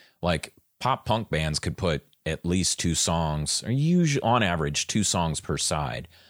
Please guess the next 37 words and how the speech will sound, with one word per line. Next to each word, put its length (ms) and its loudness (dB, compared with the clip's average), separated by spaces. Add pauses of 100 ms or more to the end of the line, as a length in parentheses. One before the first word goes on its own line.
(360)
Um, 400 2 (480)
and 440 2
seven 360 4
inches 520 2
were 140 2
really, 840 2 (120)
you 180 -4
know, 180 -2
a 80 -2
way 260 0
to 80 0
go. 400 0
I 60 -4
mean, 240 0 (200)
like, 320 -2
as 180 2
an 80 2
aside, 540 2
yes, 240 0
this 160 0
is 120 0
a 40 2
mini 280 2
rant. 280 -2 (280)
Anytime 460 4
I 60 4
hear 200 2
somebody 380 2
say, 180 2
like, 200 2 (220)
"Hey, 380 0 (120)
vinyl's 360 4
making 260 4
a 60 4
comeback," 520 4
I'm 140 2
like, 180 2